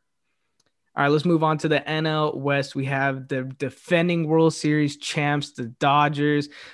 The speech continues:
went out, added Trevor Bauer, extended Justin Turner, brought in Corey Knebel, Blake Trinan, they extended him, brought in Tommy Kahnle and Brandon Morrow.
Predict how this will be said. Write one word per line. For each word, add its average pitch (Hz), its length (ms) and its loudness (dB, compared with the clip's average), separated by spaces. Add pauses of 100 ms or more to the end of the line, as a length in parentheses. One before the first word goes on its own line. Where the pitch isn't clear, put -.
(140)
went 180 260 4
out, 175 300 4 (300)
added 165 280 2
Trevor 175 300 4
Bauer, 135 560 2 (100)
extended 160 540 -2
Justin 151 380 0
Turner, 135 500 -2 (380)
brought 147 240 2
in 147 120 -2
Corey 147 300 0
Knebel, 131 540 -4 (520)
Blake 139 360 0
Trinan, 156 340 0
they 151 140 4
extended 147 400 0
him, 131 480 -4
brought 139 240 0
in 143 100 -2
Tommy 143 300 0
Kahnle 139 600 -4 (440)
and 131 480 -2
Brandon 131 420 -4
Morrow. 160 640 2